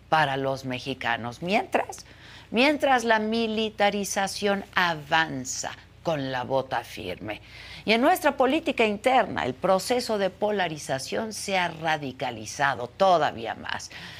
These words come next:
Y vimos, vimos varias marchas, y no podría dejar de mencionar nunca el ocho M,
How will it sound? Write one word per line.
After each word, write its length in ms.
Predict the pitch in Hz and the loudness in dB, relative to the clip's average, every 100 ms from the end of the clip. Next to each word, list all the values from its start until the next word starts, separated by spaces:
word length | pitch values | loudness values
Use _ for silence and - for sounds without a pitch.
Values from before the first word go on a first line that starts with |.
| - - | -10 0
Y 120 | 240 | 2
vimos, 500 | 330 349 370 311 - 285 | 4 4 4 4 0 -2
vimos 520 | 349 302 277 254 - - | 0 0 -4 -6 -10 -4
varias 600 | 175 190 190 165 131 135 | 2 2 2 0 -2 -2
marchas, 560 | 113 - - 127 - - - - | -2 -4 -8 -8 -10 -16 -16 -4
y 80 | 170 | 2
no 180 | 220 | 2
podría 360 | 208 175 170 139 | 4 2 2 0
dejar 320 | 127 160 151 | 0 0 0
de 80 | 139 | 0
mencionar 580 | 131 127 123 123 156 147 | -4 -6 -6 0 0 0
nunca 640 | 143 170 196 160 - 117 - - | -2 0 0 -2 -4 -6 -6 -6
el 260 | - 160 147 | 2 2 4
ocho 380 | 143 135 131 110 | 0 -2 -4 -2
M, 280 | 104 110 | -2 -6